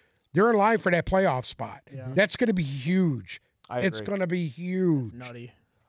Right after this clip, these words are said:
Speaker 3: Um, at eight, I have the Philadelphia Eagles.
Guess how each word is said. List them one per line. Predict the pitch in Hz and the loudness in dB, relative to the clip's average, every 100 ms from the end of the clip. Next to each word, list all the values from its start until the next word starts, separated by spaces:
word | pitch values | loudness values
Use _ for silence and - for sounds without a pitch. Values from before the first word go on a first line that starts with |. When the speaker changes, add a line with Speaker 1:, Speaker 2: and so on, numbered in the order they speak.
| _ | _
Speaker 3:
Um, | 151 165 160 160 - _ _ _ _ _ _ _ _ _ _ _ _ _ - | 4 6 4 2 -6 _ _ _ _ _ _ _ _ _ _ _ _ _ 0
at | 160 - | 0 2
eight, | 185 160 - - _ _ _ _ _ _ _ _ _ _ _ _ _ _ _ _ _ _ _ _ _ _ _ _ _ _ _ _ - | 0 0 -8 -20 _ _ _ _ _ _ _ _ _ _ _ _ _ _ _ _ _ _ _ _ _ _ _ _ _ _ _ _ -8
I | 117 | -8
have | 120 | -8
the | |
Philadelphia | 113 120 131 123 - 120 | -10 -6 -4 -6 -8 -10
Eagles. | 92 82 82 - | -10 -14 -18 -20